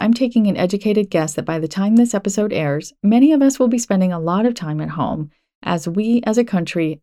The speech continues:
attempt to flatten the curve of the rate of coronavirus infections. It's the right thing to do, but that doesn't mean it's an easy thing to do, especially the longer we stay home.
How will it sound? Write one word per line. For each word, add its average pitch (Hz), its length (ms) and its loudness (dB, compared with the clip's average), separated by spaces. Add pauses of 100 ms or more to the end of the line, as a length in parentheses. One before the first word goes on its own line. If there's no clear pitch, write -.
attempt 202 380 -2
to 185 80 -4
flatten 202 400 2
the 226 80 2
curve 156 460 -2
of 160 120 -8
the 156 100 2
rate 170 340 0
of 185 140 -2
coronavirus 165 800 -2
infections. - 680 -8 (600)
It's 220 180 -2
the 240 100 2
right 233 260 0
thing 208 200 2
to 196 100 2
do, 180 320 -4 (480)
but - 140 -10
that 302 180 0
doesn't 262 240 2
mean 185 320 2
it's 202 160 -6
an 202 180 -4
easy 226 300 4
thing 156 280 -4
to 147 100 -6
do, - 300 -6 (280)
especially 208 720 -4
the 175 140 0
longer 170 340 -2
we 160 140 -2
stay 160 300 -6
home. 170 400 -10